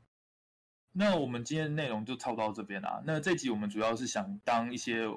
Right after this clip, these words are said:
我们原本习以为常的实体游戏，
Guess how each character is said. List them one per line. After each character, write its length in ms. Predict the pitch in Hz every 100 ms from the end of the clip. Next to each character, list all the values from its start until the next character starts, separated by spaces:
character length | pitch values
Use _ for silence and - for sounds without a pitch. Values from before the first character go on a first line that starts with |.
| -
我 100 | 113
们 160 | 107 110
原 160 | 120
本 180 | 131 113
习 220 | 101 123
以 40 | 117
为 160 | 107
常 280 | 113 107 101
的 200 | 98 95
实 220 | - -
体 160 | 113 107
游 140 | 92 95
戏， 240 | - 98